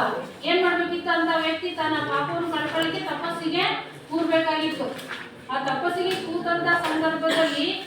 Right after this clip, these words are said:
ಯಾವುದೇ ತೊಂದರೆ ಬಂದಿರ್ಲಿ, ಪ್ರಕೃತಿಯಿಂದ ಆದ್ರೂ ಆಗಿರ್ಬೋದು, ಪ್ರಾಣಿ ಪಕ್ಷಿಯಿಂದ ಆದ್ರೂ ಆಗಿರ್ಬೋದು, ಅಥವಾ ದೇಹಕ್ಕೆ ಉಂಟಾಗುವಂತ ಈ ತರ ಯಾವುದೇ ಬಾಧೆಗಳಿಂದ ಆದ್ರೂ ಆಗ್ಬೋದು,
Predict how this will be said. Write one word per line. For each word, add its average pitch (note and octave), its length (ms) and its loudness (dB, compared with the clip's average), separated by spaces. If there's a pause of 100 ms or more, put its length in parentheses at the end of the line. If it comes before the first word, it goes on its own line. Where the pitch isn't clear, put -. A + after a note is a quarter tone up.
(240)
ಯಾವುದೇ D#4+ 580 4 (100)
ತೊಂದರೆ E4 340 2 (100)
ಬಂದಿರ್ಲಿ, E4+ 400 2 (180)
ಪ್ರಕೃತಿಯಿಂದ D4+ 640 -2
ಆದ್ರೂ D4+ 280 4
ಆಗಿರ್ಬೋದು, C#4+ 560 2 (120)
ಪ್ರಾಣಿ D4 360 2 (120)
ಪಕ್ಷಿಯಿಂದ D4+ 540 -2
ಆದ್ರೂ D4 260 2
ಆಗಿರ್ಬೋದು, C#4+ 480 2 (520)
ಅಥವಾ D#4 220 0 (120)
ದೇಹಕ್ಕೆ D#4+ 420 2 (140)
ಉಂಟಾಗುವಂತ D#4 580 0
ಈ D#4+ 200 -2
ತರ D#4+ 120 -2 (120)
ಯಾವುದೇ E4 420 2 (480)
ಬಾಧೆಗಳಿಂದ D#4 640 4 (100)
ಆದ್ರೂ D4+ 180 2
ಆಗ್ಬೋದು, D4 380 2